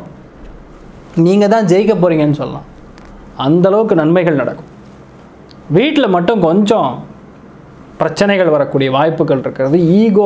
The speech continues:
கிளாஷ்ன்னு சொன்னோம்ல, அது வரக்கூடிய வாய்ப்புகள் இருக்கு. கவனமா இருக்கும். கும்பராசி அன்பர்களுக்கு மனசு பக்குவம் இருக்கும்.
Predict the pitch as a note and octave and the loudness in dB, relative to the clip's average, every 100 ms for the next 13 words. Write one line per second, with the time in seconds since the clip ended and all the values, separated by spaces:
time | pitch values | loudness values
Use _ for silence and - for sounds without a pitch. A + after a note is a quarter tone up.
0 | F3 E3+ E3+ E3+ E3+ C#3+ C#3 C#3 D#3+ D3+ | 0 -2 -2 0 0 0 0 0 0 0
1 | C#3 C#3+ F3 F3+ D#3 C#3+ D#3+ D3 C#3 B2+ | 0 0 0 0 2 2 0 0 -2 -2
2 | - F3+ D#3+ C#3 C3 B2 - - - - | -2 0 0 -2 -4 -8 -12 -20 -20 -20
3 | - D#3 F#3 G#3+ F3+ E3 C#3+ C3 B2 - | -6 0 2 2 0 -2 -2 -2 -8 -10
4 | - - - - - - - - - - | -16 -20 -20 -20 -20 -20 -20 -20 -20 -20
5 | - - - C#3 E3 A3 A3 E3 E3+ E3 | -20 -14 -4 -2 0 0 0 0 -2 -4
6 | - A3+ F#3 D3 C#3+ D#3 | -2 0 0 -2 -2 -6